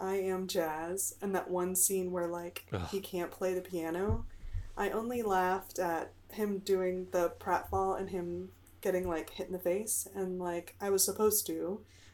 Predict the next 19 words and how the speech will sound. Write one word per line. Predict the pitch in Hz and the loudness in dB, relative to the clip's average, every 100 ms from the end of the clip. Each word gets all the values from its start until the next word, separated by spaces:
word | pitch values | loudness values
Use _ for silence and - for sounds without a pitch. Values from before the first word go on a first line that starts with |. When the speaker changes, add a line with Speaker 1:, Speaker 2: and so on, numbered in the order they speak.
| - | -4
Speaker 1:
Those | 196 180 170 | 4 6 6
were | 190 | 6
supposed | 196 220 220 254 - | 6 4 8 8 8
to | |
be | - | 2
<laughs> | - | 2
funny, | 202 175 254 262 | 2 4 4 6
so | - 123 104 85 | 6 6 6 4
Speaker 2:
Mm. | - - - - | -2 -14 -18 -8
Speaker 1:
it's | - 208 233 | 0 4 6
not | 233 220 - | 6 4 4
super | - 240 233 185 | 4 2 4 6
Speaker 2:
Yeah. | 175 117 78 | 8 8 8
Speaker 1:
mockable | - 165 160 160 | 4 2 2 2
either. | 196 185 156 170 - - - - | 0 0 -2 -4 -10 -20 -20 -8
It's | 214 208 | -2 0
mostly | 220 226 - 180 | 0 2 4 4
just | 180 175 - | 2 -2 2
dull, | 180 175 156 160 - | 4 6 4 0 -4